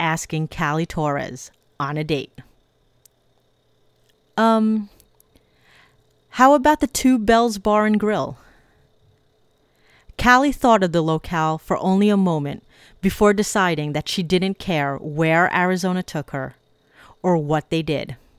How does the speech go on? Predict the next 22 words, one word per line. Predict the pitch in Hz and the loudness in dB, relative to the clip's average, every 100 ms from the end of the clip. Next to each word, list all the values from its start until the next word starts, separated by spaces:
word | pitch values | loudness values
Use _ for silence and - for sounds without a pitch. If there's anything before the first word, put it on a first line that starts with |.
| _ _ _ _ _ - - | _ _ _ _ _ -20 -8
She | - 180 | -2 2
just | 190 190 - | 4 2 2
wanted | 196 196 202 | 0 0 -2
to | |
spend | - - 190 185 | -4 -2 -2 -2
time | 185 165 | -4 -2
with | 160 | -4
the | 151 151 | -4 -4
other | 156 | -2
woman. | 151 139 143 135 - _ _ _ _ _ _ _ _ - | -4 -6 -10 -14 -18 _ _ _ _ _ _ _ _ -6
She | - 220 | 2 4
realized | 196 220 240 247 254 - | 6 4 4 2 2 0
that | 185 | 0
most | 175 175 196 220 | 2 2 2 -2
of | 190 | -2
their | 190 | -2
interactions | - 196 196 170 151 - 143 143 | -2 -4 -2 -2 -2 -6 -10 -8
had | 165 156 | -6 -6
taken | - 170 185 175 | -6 -4 -4 -6
place | - 170 - | -4 -4 -4
at | 165 | -8
Venus | 156 147 139 127 - | -6 -6 -8 -14 -16